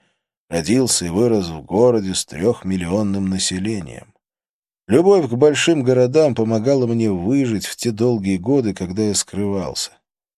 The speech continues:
В городах мне было уютно, почти как дома. Я взял в руки банку парного молока, и во мне вдруг проснулось присущее потомственному горожанину боязливое недоверие к деревне.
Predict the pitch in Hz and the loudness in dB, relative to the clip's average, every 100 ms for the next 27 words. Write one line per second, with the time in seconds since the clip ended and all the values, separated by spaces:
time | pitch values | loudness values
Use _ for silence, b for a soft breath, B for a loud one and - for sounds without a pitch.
0 | _ _ _ _ - - 151 73 110 - | _ _ _ _ -14 -8 -6 -2 -2 -2
1 | 80 80 90 92 85 78 104 147 64 64 | -8 -8 -6 -4 -6 -6 -8 -8 -12 -16
2 | 60 - - - 82 90 101 123 69 - | -14 -12 -12 -12 -10 -8 -4 -4 -6 -14
3 | _ _ _ _ _ _ _ _ _ 113 | _ _ _ _ _ _ _ _ _ -2
4 | 139 95 120 95 82 113 - 82 85 110 | -2 0 -2 -2 -2 -4 -4 -6 -2 -4
5 | 104 85 85 80 92 92 82 82 82 - | -4 -10 -8 -6 -4 -4 -6 -6 -8 -6
6 | 139 139 127 b b _ _ _ _ _ | -4 -4 -6 b b _ _ _ _ _
7 | _ - 101 117 120 170 151 151 151 - | _ -6 2 4 4 2 2 0 -2 -2
8 | 123 - 123 151 135 - 110 117 - 147 | -2 0 0 0 0 -4 -4 -2 -2 -2
9 | 131 - 113 107 98 131 123 - 110 110 | -2 -2 -2 -2 -2 -2 -2 -2 -2 0
10 | 110 101 98 92 95 135 113 110 98 101 | 0 0 0 0 0 0 0 -2 -2 -2
11 | 98 90 82 80 127 127 110 107 101 95 | -2 -2 -6 -6 -6 -6 -6 -4 -4 -4
12 | 78 69 71 76 101 95 87 80 - 82 | -6 -10 -8 -6 -4 -4 -8 -12 -12 -12
13 | 76 67 50 50 50 - | -12 -12 -12 -14 -20 -20